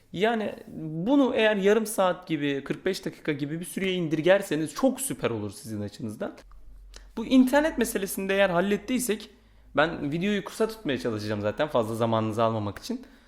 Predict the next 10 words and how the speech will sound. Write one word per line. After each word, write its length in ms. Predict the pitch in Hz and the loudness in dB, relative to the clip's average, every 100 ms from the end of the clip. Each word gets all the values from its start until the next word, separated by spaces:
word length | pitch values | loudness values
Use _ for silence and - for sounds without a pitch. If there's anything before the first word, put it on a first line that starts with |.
| 214 | 0
Geçelim 680 | 277 269 208 240 247 - - | 2 2 0 0 -4 -10 -16
sınav 500 | - 156 185 220 220 | -8 0 4 4 2
kritiğinin 760 | - 156 139 - 117 110 143 170 - - - | -2 0 0 -2 -2 -2 -4 -8 -18 -20 -14
tam 320 | - 233 208 135 | 2 4 4 4
dönüm 260 | 190 220 | 2 4
noktası 440 | 185 - 143 - 127 | 2 2 -2 -2 2
olan 200 | 131 143 | 4 4
yere. 320 | 117 110 101 - _ _ _ _ _ - _ - _ _ _ _ _ _ - - - | 2 -2 -8 -14 _ _ _ _ _ -20 _ -20 _ _ _ _ _ _ -20 -18 4
Deneme 400 | 135 160 160 165 | 8 10 10 6
çözümüne. 480 | 143 107 104 98 | 2 -2 -2 -4